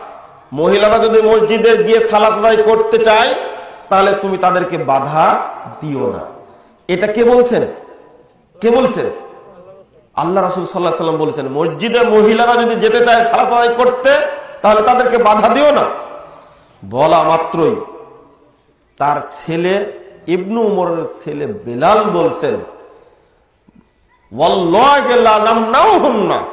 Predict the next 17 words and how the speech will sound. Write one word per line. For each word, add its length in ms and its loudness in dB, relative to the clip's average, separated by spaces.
আব্বা, 340 -2
আমি 200 0
আল্লাহর 540 2
কসম 400 2
করে 180 4
বলছি, 520 -2
এই 160 0
সময় 260 -2
মসজিদে 400 -2
আসতে 300 -4
দেব 220 -2
না, 100 2
আমি 120 0
তাদেরকে 320 -2
বাধা 500 -2
দেব। 140 -10
এবার 640 -2